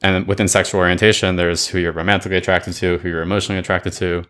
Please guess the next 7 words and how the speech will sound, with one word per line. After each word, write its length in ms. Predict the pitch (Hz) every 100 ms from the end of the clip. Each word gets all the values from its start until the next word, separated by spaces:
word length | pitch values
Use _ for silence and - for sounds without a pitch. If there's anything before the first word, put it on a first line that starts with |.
| _ - - - - _ -
So 440 | - 95 90 90 -
all 140 | 139
those 180 | 120 -
things 380 | 117 107 92 -
are 500 | 90 87 87 85 _ _ _ -
a 40 | 98
spectrum, 600 | 107 107 - 82 92